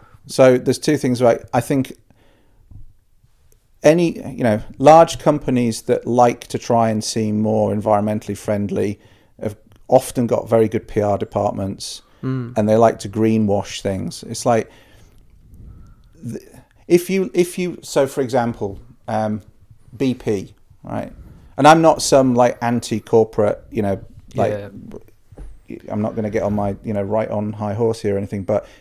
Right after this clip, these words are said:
Speaker 1: it's just a, it's just a fact. If you look at somebody like B P, s-, a company like B P,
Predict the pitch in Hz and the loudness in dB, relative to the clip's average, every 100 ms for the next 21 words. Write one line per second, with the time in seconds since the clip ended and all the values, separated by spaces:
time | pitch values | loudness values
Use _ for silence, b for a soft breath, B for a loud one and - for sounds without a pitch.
0 | - 156 - 180 - 127 135 - - 117 | -4 -2 -2 -4 -4 -6 -8 -8 -12 -6
1 | 139 110 - b b b b b 165 160 | 0 0 -2 b b b b b -2 0
2 | 175 165 160 139 - 139 131 120 120 104 | 2 2 2 -2 -2 0 0 0 -2 -4
3 | 120 104 - 113 - - - - 123 117 | -6 -6 -6 -6 -6 -14 -16 -4 -4 -2
4 | 113 107 - 113 110 - 101 104 | -4 -4 -4 -6 -8 -4 -6 -6